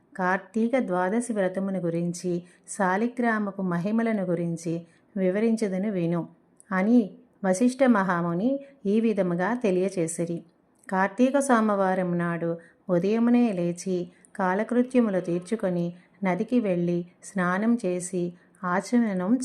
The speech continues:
చేయవలెను. తరువాత శక్తి కొలది బ్రాహ్మణునకు దానమిచ్చి, ఆ రోజయంతయు ఉపవాసముండి, సాయంకాలం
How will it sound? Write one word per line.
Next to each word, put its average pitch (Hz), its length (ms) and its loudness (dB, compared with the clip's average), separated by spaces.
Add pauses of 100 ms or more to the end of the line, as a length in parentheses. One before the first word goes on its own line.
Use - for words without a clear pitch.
చేయవలెను. 165 720 -2 (360)
తరువాత 185 680 0 (260)
శక్తి - 400 -2
కొలది 185 500 -2 (260)
బ్రాహ్మణునకు 190 680 0
దానమిచ్చి, 175 880 -4 (320)
ఆ 185 180 2
రోజయంతయు 185 800 0
ఉపవాసముండి, 175 1000 -2 (260)
సాయంకాలం 190 960 2